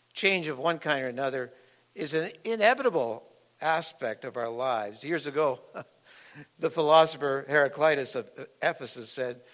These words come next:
"You can never step into the same river twice." I'm not sure where he was going with all of that, but despite the inevitability of change, we never seem to really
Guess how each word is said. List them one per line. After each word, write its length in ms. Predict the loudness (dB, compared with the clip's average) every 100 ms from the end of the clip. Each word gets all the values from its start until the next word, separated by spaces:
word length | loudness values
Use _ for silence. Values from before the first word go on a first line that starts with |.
| -20 _
"You 140 | -6
can 220 | -4 -4
never 460 | 2 2 4 4 2
step 580 | -8 -10 0 0 0 -6
into 340 | -8 -4 -4 -6
the 160 | -8
same 440 | -4 -2 -2 -4 -8
river 440 | -8 -6 -4 -8 -10 _ -16
twice." 380 | -6 -6 -6 -10
I'm 120 | -8
not 160 | -8
sure 240 | -8 -8 -8
where 180 | -8 -8
he 60 |
was 140 | -10 -8
going 300 | -6 -6 -8
with 120 | -8
all 160 | -8
of 80 | -6
that, 240 | -6 -6 -8
but 240 | -12 -12 -20 -20 -20 -20 _
despite 500 | -14 0 4 4 4
the 260 | -2 -4 -6 -6
inevitability 920 | 4 4 6 2 2 6 6 6 4
of 120 | 2
change, 440 | -2 -4 -4 -6 -8
we 120 | -8
never 380 | -2 -2 -2 -4
seem 360 | -4 -6 -6
to 140 | -8 -8
really 500 | -6 -4 -4 -4